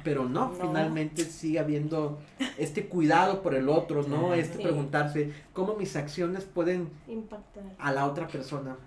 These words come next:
Speaker 3: Sí.
Speaker 1: definitivamente. Y hay un cuidado, ¿no? O sea, hay... Siempre lo he dicho, se vale perseguir la satisfacción y se vale perseguir el deseo,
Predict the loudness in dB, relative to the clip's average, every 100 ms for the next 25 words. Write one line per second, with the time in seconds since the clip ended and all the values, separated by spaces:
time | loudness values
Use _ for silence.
0 | -18 -16 -10 -8 -6 -2 -2 -2 -4 -6
1 | -8 -10 -18 -20 -8 0 2 6 4 4
2 | -4 -18 -20 -20 -20 -20 -20 -20 -20 -20
3 | -20 -20 -20 -8 -2 -2 -2 0 0 0
4 | 0 0 -2 -4 -4 -6 -4 -4 -4 -2
5 | 0 0 -2 -8 -20 -8 -4 -2 2 4
6 | 4 2 -4 -6 -6 -8 -20 -20 -20 -20
7 | -14 -4 2 4 4 4 0 -2 -4 -2
8 | 0 0 -2 -4 -2 0 -2 -8 -8 -8
9 | -6 -6 -6 -4 -4 -4 -6 -8 -6 -4
10 | -2 -2 -2 0 -2